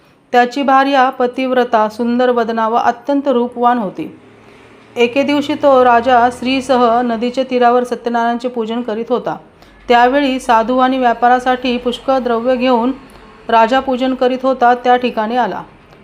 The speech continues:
व नौका नदीच्या तीरावर उभी करून राजाच्या जवळ आला व व्रत करणाऱ्या राजाला पाहून अत्यंत विनयाने विचारू लागला. साधू आणि म्हणाला, "हे राजा, भक्तियुक्त अंतःकरणाने तू हे काय करीत आहेस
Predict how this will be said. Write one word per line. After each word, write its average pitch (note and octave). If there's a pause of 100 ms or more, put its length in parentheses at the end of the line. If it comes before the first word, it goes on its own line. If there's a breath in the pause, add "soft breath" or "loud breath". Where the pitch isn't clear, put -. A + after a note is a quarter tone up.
व B3
नौका B3
नदीच्या C4
तीरावर B3+
उभी B3
करून B3
राजाच्या A#3+
जवळ A#3
आला B3 (320 loud breath)
व A3+
व्रत A#3+ (120)
करणाऱ्या B3
राजाला A#3
पाहून A#3+
अत्यंत C4+
विनयाने B3
विचारू A#3+
लागला. G#3+ (520 soft breath)
साधू A#3+
आणि C4+
म्हणाला, C4+ (840 soft breath)
"हे C4+
राजा, G#3+
भक्तियुक्त A#3+
अंतःकरणाने B3+
तू B3
हे B3+
काय B3+
करीत B3+
आहेस A3+